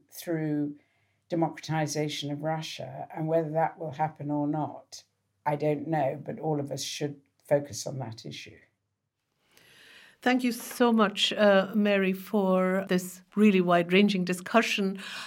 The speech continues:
Speaker 2: from the concept of human security to nuclear disarmament to very practical suggestions and the prospects for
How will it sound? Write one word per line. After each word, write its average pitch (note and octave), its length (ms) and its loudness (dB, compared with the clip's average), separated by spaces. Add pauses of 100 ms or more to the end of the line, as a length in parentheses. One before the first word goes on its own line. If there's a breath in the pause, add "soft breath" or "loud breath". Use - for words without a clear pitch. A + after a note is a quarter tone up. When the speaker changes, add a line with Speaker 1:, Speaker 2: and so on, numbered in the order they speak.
(120)
Speaker 2:
from G3+ 560 4
the F#3+ 120 -6
concept F#3+ 460 -2
of F3+ 80 -8
human G#3+ 300 2
security F#3+ 960 -2
to F#3+ 320 0
nuclear G3 360 2
disarmament F3 1040 0
to F#3 560 0
very F3+ 200 2
practical G3 500 0
suggestions F3+ 840 0
and E3+ 120 0
the E3 60 -6
prospects - 840 -2
for E3+ 580 2